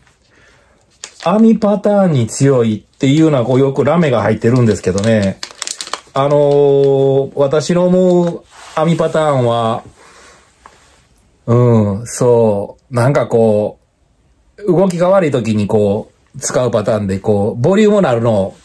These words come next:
がいいんですけど、そんなことを言うな。はい。<laughs> いや、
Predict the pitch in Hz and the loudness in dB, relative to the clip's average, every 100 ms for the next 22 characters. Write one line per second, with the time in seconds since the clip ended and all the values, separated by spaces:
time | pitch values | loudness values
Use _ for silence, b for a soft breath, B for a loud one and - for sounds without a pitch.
0 | _ - 101 101 110 101 - 104 98 95 | _ -6 -2 2 2 0 -2 -2 0 0
1 | - B B B B B _ - 131 139 | -4 B B B B B _ -6 -2 0
2 | 113 98 101 90 69 - 98 - - - | 0 0 0 -2 -4 -4 -4 -4 -10 -12
3 | - - - - - 190 185 147 | -10 -6 -6 -6 -4 -2 0 -2